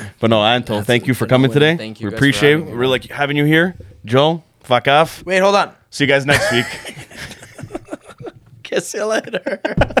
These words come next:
Speaker 1: What do you wanna say? Go.
Speaker 3: No,
Speaker 1: Go.
Speaker 3: no, no, no, no. I was gonna say something about follow our TikTok so we could get to a thousand people.
Speaker 1: Oh yeah, we're hoping to do a live stream. So if you guys could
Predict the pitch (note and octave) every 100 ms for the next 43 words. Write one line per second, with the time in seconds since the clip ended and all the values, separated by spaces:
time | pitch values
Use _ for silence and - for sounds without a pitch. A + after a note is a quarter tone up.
0 | - - - - E3 F3 E3+ E3 B2+ B2
1 | C#3 A#2+ G3 G3 F#3 F3 E3+ D#3 D#3 D3+
2 | C#3+ F3 F#3+ F#3 E3+ E3 E3 E3 D#3 D#3
3 | D#3 D3+ _ _ _ C#3+ D#3 D#3+ D#3 -
4 | D3 - D3+ C#3+ D3 C#3 D3+ C#3+ D3+ -
5 | F3 F#3 F3 G3 G3+ - - G3 G#3 A3+
6 | B3+ - A#2+ C3 A#2+ C#3+ D#3+ E3 D3+ D3+
7 | C3 B2+ C3 - A2 G2+ A#2+ B2 C3+ C#3+
8 | - D3+ D3+ C#3